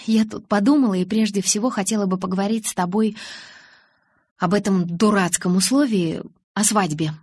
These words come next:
"Это только для тебя оно дурацкое. Так, что насчёт свадьбы?" "Ну, я, я подумала, нельзя ли найти компромисс?" Эдвард посерьёзнел и нахмурился.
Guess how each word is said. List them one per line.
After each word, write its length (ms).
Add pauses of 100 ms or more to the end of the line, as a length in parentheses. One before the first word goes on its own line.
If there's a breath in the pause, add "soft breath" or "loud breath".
(1300)
"Это 240
только 300
для 160
тебя 320
оно 180
дурацкое. 680 (100)
Так, 440 (380 loud breath)
что 240
насчёт 360
свадьбы?" 440 (760 loud breath)
"Ну, 460 (760 loud breath)
я, 380 (220)
я 220
подумала, 580 (360 loud breath)
нельзя 400
ли 340
найти 320
компромисс?" 720 (920)
Эдвард 400
посерьёзнел 760
и 20
нахмурился. 720